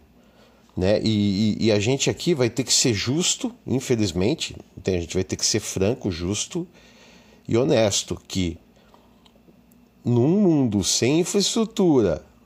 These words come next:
né, sem Estado, sem, é, todas essas benesses que a gente tem da Revolução Industrial, tudo,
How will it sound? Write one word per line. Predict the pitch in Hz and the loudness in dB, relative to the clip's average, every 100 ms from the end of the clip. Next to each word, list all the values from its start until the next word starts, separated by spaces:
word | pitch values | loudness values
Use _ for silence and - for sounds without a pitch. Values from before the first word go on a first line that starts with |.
| _ _ | _ _
né, | 71 87 104 | -4 -2 0
sem | - - 107 | -2 0 0
Estado, | 180 - 202 160 127 85 87 | 2 2 4 4 4 0 -4
sem, | - - 95 117 143 151 127 90 | -4 -2 0 0 0 0 -2 -2
é, | 90 90 90 87 - _ _ _ _ | -2 0 0 -2 -6 _ _ _ _
todas | 90 101 | -2 0
essas | 139 147 160 | 0 0 -2
benesses | 156 175 131 127 - | 0 2 2 2 0
que | 131 | -4
a | |
gente | 120 120 - | -2 -4 -2
tem | 104 113 131 | 0 0 0
da | 139 | 0
Revolução | 135 135 127 135 | 0 -2 -2 -2
Industrial, | 127 135 - 135 123 | -2 -4 0 2 2
tudo, | 110 131 139 | 0 -4 -4